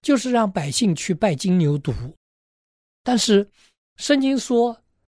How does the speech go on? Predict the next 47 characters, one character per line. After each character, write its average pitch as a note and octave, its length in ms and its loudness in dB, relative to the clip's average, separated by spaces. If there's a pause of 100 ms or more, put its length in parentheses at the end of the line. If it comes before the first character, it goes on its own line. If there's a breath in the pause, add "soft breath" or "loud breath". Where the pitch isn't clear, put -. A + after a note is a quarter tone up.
(200)
他 B3+ 240 0
作 B3 460 2
恶 B3 260 0
胜 A#3 500 2
过 G3+ 180 4
以 D3+ 200 0
前 D3+ 400 -2
的 G3+ 240 2
以 D#3 100 -4
色 E3+ 160 -2
列 D#3 160 0
列 D3 160 0
王。 A#2 220 -10 (1900)
我 C#3 140 -4
在 F3 120 4
读 D#3 160 0
经 D3+ 180 2
的 D#3+ 60 4
时 D3+ 120 0
候 C3 100 2
也 B2+ 140 -2
在 C3 160 -4
想， - 240 -10 (400 soft breath)
他 B3 200 0
怎 - 140 -4
么 A#2+ 140 -2
胜 A#3+ 340 2
过 D#3 180 -2
呢？ B2 200 -2
怎 D#3 80 -2
么 F3+ 100 2
犯 A#3 320 0
罪 G3+ 200 0
能 E3 180 2
够 G#3+ 100 0
胜 A#3 460 2
过 G#3 180 6
以 C#3 200 -4
前 C#3+ 360 0
的 A#3 180 6 (260 soft breath)
列 C#4+ 200 6
王 C3 340 -2
呢？ D3 200 4 (960)
好 - 160 2
像 D4+ 300 6
看 C#4 240 0
来 E3+ 320 6